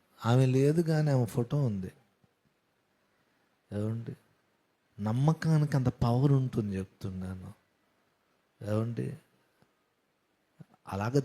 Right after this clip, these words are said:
దేవుడు అసలు ఆ తన భార్య ఫోటో ఉంటేనే ఒక తప్పు చేయడానికి, చేయాలంటే ఆ ఫోటోని ఇలా తిరగేయాలన్నమాట,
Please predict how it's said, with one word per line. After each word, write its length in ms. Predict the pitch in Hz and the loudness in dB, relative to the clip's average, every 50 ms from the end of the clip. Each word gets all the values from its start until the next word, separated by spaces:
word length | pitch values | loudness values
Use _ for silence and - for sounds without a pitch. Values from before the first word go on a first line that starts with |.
| 110 101 | -2 -4
దేవుడు 500 | 107 113 113 123 135 147 160 175 180 175 156 | 0 2 4 6 8 8 8 8 6 4 2
అసలు 280 | 127 110 - - 98 87 | -2 -4 -8 -8 -10 -10
ఆ 160 | 85 - 92 92 - - - | -10 -10 -12 -10 -10 -10 -6
తన 160 | - 110 104 107 95 | -4 -2 -2 -2 -2
భార్య 420 | 98 104 104 110 117 123 123 139 143 | 0 2 4 4 4 4 4 4 2
ఫోటో 340 | 139 143 139 135 135 147 139 139 139 | 2 2 0 0 2 4 4 4 4
ఉంటేనే 500 | 139 131 127 120 - 131 131 131 135 139 151 | 4 2 0 -2 -2 0 0 0 0 0 0
ఒక 160 | 165 160 139 135 - | 0 0 0 -2 -4
తప్పు 300 | - 120 117 - - 131 | -4 -6 -6 -2 -4 -4
చేయడానికి, 720 | 113 120 117 113 113 110 113 110 110 113 107 - 117 110 101 98 107 107 120 - 127 - _ _ _ _ _ _ _ _ - - | -2 -2 -2 -2 -2 -2 -2 -4 -4 -6 -8 -8 -6 -8 -6 -6 -8 -10 -12 -14 -18 -20 _ _ _ _ _ _ _ _ -8 -2
చేయాలంటే 560 | 127 127 135 139 139 143 139 143 143 139 147 | 0 0 2 2 2 4 4 2 2 2 0
ఆ 60 | 135 131 | 0 0
ఫోటోని 380 | - - 120 - - 127 131 123 | 0 -4 -4 -4 -2 -2 0 0
ఇలా 120 | 113 107 - | 0 0 -2
తిరగేయాలన్నమాట, 920 | - 117 107 113 107 107 104 95 90 87 87 87 82 85 85 87 98 - | -2 -2 -2 0 0 -2 -2 -2 -4 -6 -8 -10 -10 -12 -14 -14 -14 -16